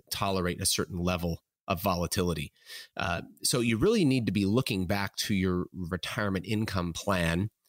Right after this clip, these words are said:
uh, to inform your allocation decisions. But I do agree with what Warren Buffett says here. Once you've identified the level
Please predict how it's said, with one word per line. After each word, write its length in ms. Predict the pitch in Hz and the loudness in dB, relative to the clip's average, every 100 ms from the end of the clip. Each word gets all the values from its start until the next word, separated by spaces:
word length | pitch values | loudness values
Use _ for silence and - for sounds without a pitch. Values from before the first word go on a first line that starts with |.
| _ _ _ _ - | _ _ _ _ -4
uh, 400 | 90 85 85 90 156 | -2 -2 -2 -4 -2
to 220 | 123 - | -2 0
inform 840 | 104 87 - - 147 98 87 95 104 _ _ - | -2 0 -2 2 4 4 2 0 -4 _ _ -8
your 140 | 98 95 | -6 -2
allocation 720 | 101 95 92 - 143 - 98 | -2 -4 0 2 2 2 2
decisions. 760 | 85 - 90 82 85 85 - - | 2 2 2 0 -2 0 -2 -2
But 100 | 98 | -2
I 120 | 90 | 0
do 200 | 85 123 | 2 4
agree 560 | 113 92 120 120 92 87 95 | 4 2 2 4 2 0 0
with 200 | 92 - | 0 2
what 180 | 90 - - | 0 -2 -4
Warren 240 | 101 95 | 0 2
Buffett 360 | 92 92 90 - | 2 0 -2 -2
says 260 | 92 85 - | 0 0 2
here. 300 | 160 123 - - - - - | 2 2 0 -12 -16 -16 -2
Once 400 | 107 196 - - | 2 4 2 2
you've 180 | 147 107 | 2 2
identified 880 | 95 85 117 165 - 98 87 85 | 0 0 2 2 0 0 0 0
the 80 | 85 | 0
level 480 | 95 107 120 104 | 2 0 0 0